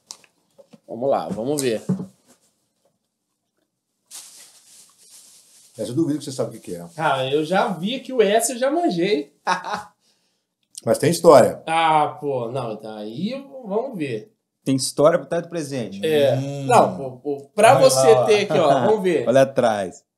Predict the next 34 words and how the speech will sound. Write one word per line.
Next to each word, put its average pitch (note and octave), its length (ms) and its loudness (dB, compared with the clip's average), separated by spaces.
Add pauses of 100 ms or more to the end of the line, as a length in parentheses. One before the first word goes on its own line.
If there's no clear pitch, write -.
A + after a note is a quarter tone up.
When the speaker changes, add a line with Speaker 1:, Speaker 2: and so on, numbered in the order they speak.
Speaker 1:
Ô, D#3 880 -2
Serginho, F#3+ 520 0
fala G#3 220 2
aí A3 100 2
onde G#3+ 100 -4
é G#3+ 40 -2
que G#3+ 80 -14
fica A3+ 180 -8
melhor G3 280 0
pra G3+ 100 -6
poder G3 240 -4
mostrar. D3+ 440 -2
Tá D3 100 -8
legal C#3+ 340 0
aqui? A#3+ 380 -6 (400)
Essa C#3+ 260 0
daqui C#3 240 -8
mesmo? F#3 420 2
Então, B2+ 140 -6
pera C3+ 220 0
aí, B2 80 -2
vamos B2 240 -12
tirar C3+ 160 -4
essa C3 160 -10
daqui. E3 580 -2 (2500)
S G#3 500 6
N F#3 360 0
S F3 720 0 (320)
Produções G3+ 680 4
Artísticas A#3+ 800 0
Speaker 3:
Cobriu F3+ 240 4
Speaker 1:
e - 20 0
Speaker 3:
aqui. D3 100 0 (120)
Speaker 1:
Eventos. A3 600 -8